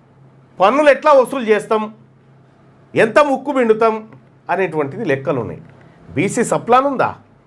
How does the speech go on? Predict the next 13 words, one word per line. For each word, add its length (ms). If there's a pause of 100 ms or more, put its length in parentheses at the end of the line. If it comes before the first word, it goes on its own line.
(160)
బీసీల 340
కేటాయింపులేవి? 840 (2000)
చాలా 180
అన్యాయం 340
జరుగుతూ 380
ఉంది 140
ప్రజలారా. 640 (140)
ఈ 120
దేశంలో 580 (120)
బీసీలకు, 540
వెనుకబడిన 460
తరగతులందరికీ 680
కూడా 320